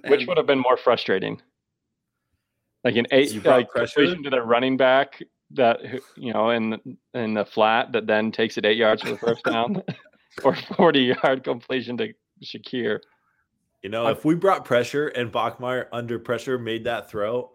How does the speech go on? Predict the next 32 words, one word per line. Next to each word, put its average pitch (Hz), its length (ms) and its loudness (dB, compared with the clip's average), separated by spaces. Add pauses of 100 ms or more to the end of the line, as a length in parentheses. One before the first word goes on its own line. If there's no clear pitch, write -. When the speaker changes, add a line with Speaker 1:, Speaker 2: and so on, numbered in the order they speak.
(140)
Speaker 3:
I 101 100 -4
would 113 120 -4
have 101 80 -16
been 107 200 -10
like, 104 320 -8 (160)
"Okay." 104 420 -8 (180)
I 90 60 -4
Speaker 1:
Yeah, 143 80 4
Speaker 3:
would, 120 100 0
Speaker 1:
tip 165 120 -2
your 180 100 -2
cap. 107 240 2
Speaker 3:
would 143 80 -4
have 110 100 -10
been 127 180 -2
a 113 60 -4
Speaker 2:
Same. 101 100 -8
Speaker 3:
lot 101 240 -6
happier. 117 320 -8
Speaker 2:
Yes. - 420 -10 (140)
Speaker 3:
But 131 160 -2
the 131 80 -2
thing 147 240 -6
is, 139 380 -2 (240)
rushing 123 360 -2
three 123 460 -6
and 110 100 -8
he 107 120 -12
still 120 200 -10
made 123 140 -8
that 120 160 -4
throw, 127 200 0